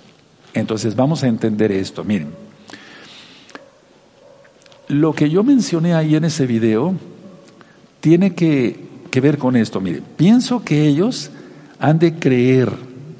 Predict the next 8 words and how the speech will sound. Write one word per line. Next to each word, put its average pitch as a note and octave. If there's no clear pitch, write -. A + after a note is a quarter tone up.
que A#2
el A2+
rabino A#2+
Yehoudá A2+
o E3
algún A2+
otro F3+
o F3